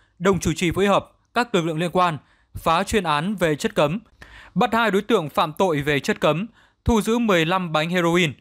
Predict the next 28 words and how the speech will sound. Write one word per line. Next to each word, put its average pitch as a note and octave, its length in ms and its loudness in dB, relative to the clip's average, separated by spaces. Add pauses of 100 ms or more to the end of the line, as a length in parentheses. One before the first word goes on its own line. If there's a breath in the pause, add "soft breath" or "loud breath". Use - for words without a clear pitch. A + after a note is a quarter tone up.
(280 soft breath)
một D#3+ 240 0
khẩu C#3+ 180 2
súng D#3 300 -2
và F#3 120 0
bảy D3 200 -2
viên C3+ 160 -4
đạn. C#3 180 -2 (880)
Trước C4+ 180 -2
đó, G3 200 2
vào F#3+ 120 0
lúc A#3 140 -2
mười E3 160 -2
chín F#3+ 200 -6
giờ G3 120 0
ba F3+ 140 0
mươi F3 100 -6
phút B3+ 220 -2
ngày F3 160 0
ba E3 140 0
mươi D#3+ 160 -2
tháng D3 100 -2
năm, D#3 240 -4 (120)
tại D#3+ 120 0
địa D3 100 -2
bàn D3 220 -2
huyện D3+ 180 -6
Quế D#3 220 0
Phong, F#3 300 0